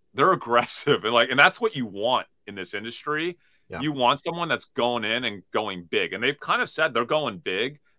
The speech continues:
Speaker 1: They, they wanna take over the space. And I'll, we'll see if they do it. We'll see if they pull it off. At a minimum, I think this should be on everyone's radar.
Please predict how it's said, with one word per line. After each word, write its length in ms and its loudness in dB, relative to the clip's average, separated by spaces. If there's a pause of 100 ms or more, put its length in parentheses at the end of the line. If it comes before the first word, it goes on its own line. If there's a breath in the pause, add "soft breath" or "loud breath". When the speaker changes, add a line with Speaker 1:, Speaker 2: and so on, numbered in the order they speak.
(100)
Speaker 1:
They, 180 -2
they 260 -2
wanna 220 -6
take 260 -8
over 220 -4
the 60 -18
space. 580 -12
And 80 -8
I'll, 120 -6 (160)
we'll 140 -6
see 160 -8
if 80 -8
they 120 -4
do 200 -2
it. 100 -10
We'll 80 -12
see 120 -6
if 80 -10
they 80 -4
pull 220 -6
it 60 -4
off. 160 0 (320 soft breath)
At 120 8
a 40 6
minimum, 460 2
I 80 6
think 200 -6
this 100 -6
should 140 -10
be 80 0
on 60 -2
everyone's 440 -2
radar. 300 -4